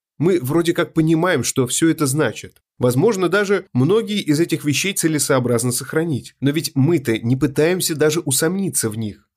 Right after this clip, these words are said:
А что, если я женюсь и не заведу детей? Ведь я не обязан. Что если? С подобного сомнения начинались многие сильные личности, внесшие вклад в науку, технологию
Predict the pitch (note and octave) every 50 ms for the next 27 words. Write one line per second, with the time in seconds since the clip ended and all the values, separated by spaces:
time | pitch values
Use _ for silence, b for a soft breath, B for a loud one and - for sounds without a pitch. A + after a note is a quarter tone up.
0 | _ _ C#3 C3+ - - - F#3 F#3 C#3 D#3 F#3 F3 - D#3+ D#3+ C3 C#3+ D3+ B2+
1 | A#2 B2 A2+ A#2 C#3+ G#3 G3+ - - _ _ _ - C#3+ C#3 D3+ D#3+ D#3 C3 D3+
2 | F3 E3 G3+ F#3+ F#3 A#3+ A3 C3 B2 B2+ B2+ - E3+ D#3+ A#2+ G#2 G#2 - _ _
3 | _ _ _ - G#2 G2+ - - A#2 G#2+ A2 A#2 A#2 A#2+ D3 F#3+ F3 B2 - G#2+
4 | G2+ F#2 _ _ _ _ _ _ _ _ _ _ _ _ - - - - F3+ G3+
5 | G3 G#3 F3 B2+ - - - G#2+ - - _ _ _ _ _ _ _ - - -
6 | C#3 C#3+ C3+ A3 D#3+ C3 A#2+ A2 A2 G#2+ - - A2+ A2+ C3 F3 F3+ C#3 A2 G#2+
7 | G#2+ A2+ B2 B2+ - C#3+ D#3+ F#3+ G3 G3+ G3 F#3+ - C3+ B2+ C3 D3 D#3+ E3 D#3
8 | E3 E3+ C#3 - - C#3 C#3+ C#3 C#3 D3 D#3 E3 E3+ F#3 D3 - - A#2 G#2 G2+
9 | - - G#2+ G2+ - _ A#2 A#2 A#2+ C#3 D3 C#3 C3 - - C3+ B2 - - -
10 | B2+ C3 D3 - - - - - G#2+ G#2 A2+ - - - A#2 G#2 F#2 - - A2+
11 | G2+ - A#2+ A2+ A2+ A2 A#2+ C#3 D3+ C3+ A#2 G#2+ G#2